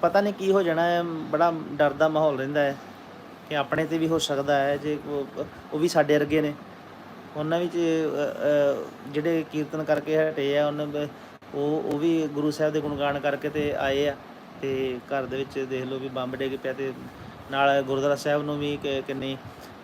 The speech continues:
ਅ, ਨੁਕਸਾਨ ਪਹੁੰਚਿਆ ਵਾ। ਤੇ ਨਾਲ ਫਿਰ ਇੱਕ ਮਾਤਾ ਚੜ੍ਹਾਈ ਕਰ ਗਏ, ਇੱਕ ਬੱਚਾ ਛੋਟਾ ਜਿਹਾ ਉਹ ਚੜ੍ਹਾਈ ਕਰ ਗਿਆ।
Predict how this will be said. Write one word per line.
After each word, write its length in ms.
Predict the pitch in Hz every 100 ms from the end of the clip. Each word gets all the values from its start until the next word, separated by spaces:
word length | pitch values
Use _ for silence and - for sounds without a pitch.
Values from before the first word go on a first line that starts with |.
| 143 135 135
ਅ, 20 |
ਨੁਕਸਾਨ 440 | 135 - 135 135
ਪਹੁੰਚਿਆ 520 | 127 135 135 147 139
ਵਾ। 140 | 131 127 - - - - - - -
ਤੇ 40 |
ਨਾਲ 320 | 135 139 139 139
ਫਿਰ 520 | 143 139 139 139 135 -
ਇੱਕ 160 | 135 139 143 139 135 135
ਮਾਤਾ 540 | 139 135 131 139 135 135
ਚੜ੍ਹਾਈ 300 | 147 147 139
ਕਰ 180 | 135
ਗਏ, 240 | 120 131 135 - - - -
ਇੱਕ 140 | 135 143 143 139 135 127
ਬੱਚਾ 440 | 120 135 135 139
ਛੋਟਾ 340 | 131 139 139 135
ਜਿਹਾ 160 | 139
ਉਹ 120 | 139
ਚੜ੍ਹਾਈ 220 | 147 151 143
ਕਰ 200 | 135 131
ਗਿਆ। 220 | 131